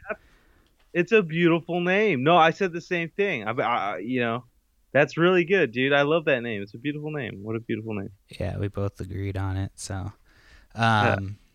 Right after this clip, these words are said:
Speaker 1: Isla is a good name. How do you spell it? How are
Speaker 2: uh,
Speaker 1: you gonna spell it?
Speaker 2: I S L A.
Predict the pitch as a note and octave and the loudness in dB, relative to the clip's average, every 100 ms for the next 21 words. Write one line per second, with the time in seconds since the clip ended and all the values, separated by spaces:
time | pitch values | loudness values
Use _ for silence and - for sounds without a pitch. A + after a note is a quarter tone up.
0 | _ _ _ _ - - _ _ _ A2+ | _ _ _ _ -20 -20 _ _ _ 4
1 | C#3+ D3 C#3 C3 B2+ B2+ B2+ A#2 G#2 C3+ | 6 6 4 -2 -6 -6 -6 -10 -4 0
2 | D3 C#3+ D#3 D3+ F3 - _ _ _ - | 0 0 -2 -2 -4 -10 _ _ _ -16
3 | _ - G#2 G#2 A#2 A#2 A2+ A#2 - B2 | _ -6 0 2 2 0 -4 -8 -14 -16
4 | B2 - G#2+ G#2+ G#2 - A2+ G#2 F#2+ F#2+ | -14 -4 -2 -2 -4 -6 -6 -6 -4 -6
5 | G2+ | -8